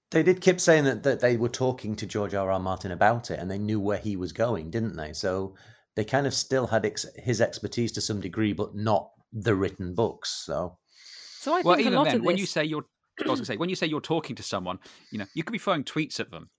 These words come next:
Speaker 3: you know?
Speaker 1: Yeah,
Speaker 3: Yeah.
Speaker 1: yeah. I, I
Speaker 2: I
Speaker 1: do
Speaker 2: mean
Speaker 1: wonder exactly how much input he had in the, probably the last two seasons, 'cause the last two seasons were the ones that hadn't been released as books.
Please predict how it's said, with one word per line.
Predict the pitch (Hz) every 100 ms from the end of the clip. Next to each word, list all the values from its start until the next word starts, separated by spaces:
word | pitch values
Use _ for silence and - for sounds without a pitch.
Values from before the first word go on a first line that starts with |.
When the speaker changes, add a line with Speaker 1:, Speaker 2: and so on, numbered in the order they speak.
| _
Speaker 3:
you | -
know? | 98
Speaker 1:
Yeah, | 120 113 92 -
Speaker 3:
Yeah. | 135 110
Speaker 1:
yeah. | 98 95 - _ _ _ _ _ - - - - _ _ _ - - -
I, | 139
I | 139
Speaker 2:
I |
Speaker 1:
do | 135 165
Speaker 2:
mean | 131
Speaker 1:
wonder | 143 139 117 104 90
exactly | 101 98 110 - 98
how | - 110
much | 101 101 85 - - -
input | 113 95 - 90
he | 104 90
had | 104 95 80
in | 85
the, | 87 80 101 87 -
probably | 110 90
the | 90
last | 92 - -
two | 113
seasons, | - 117 117 127 117
'cause | 117 - - -
the |
last | 127 143 -
two | 139
seasons | 131 127 107 107 101 - - -
were | 117
the | 107
ones | 104 104 90
that | 110 -
hadn't | 107 101 -
been | 95
released | 98 101 -
as | 95
books. | 107 98 - - -